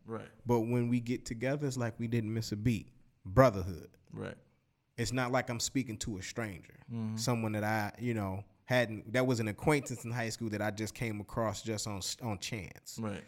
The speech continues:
Speaker 2: No, this is my brother. So when we, we, though we might not see each other, it could be a month, two months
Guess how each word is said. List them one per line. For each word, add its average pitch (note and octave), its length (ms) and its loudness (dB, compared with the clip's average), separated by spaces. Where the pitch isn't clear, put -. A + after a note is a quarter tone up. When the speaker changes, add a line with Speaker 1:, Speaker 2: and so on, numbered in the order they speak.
Speaker 2:
No, - 120 2
this C3 160 2
is G#2 80 -4
my E2+ 160 -6
brother. F#2+ 380 -2
So - 140 -4
when G2+ 220 -4
we, D3 360 4
we, A#2 120 4
though C3+ 200 6
we D#3 120 6
might C#3 220 2
not B2+ 180 0
see C#3 140 -2
each B2+ 160 -2
other, C3+ 140 2
it F3+ 60 -2
could C3 160 -6
be G2+ 100 -2
a F2+ 60 -2
month, A#2 420 0
two C3 140 2
months A#2 560 -2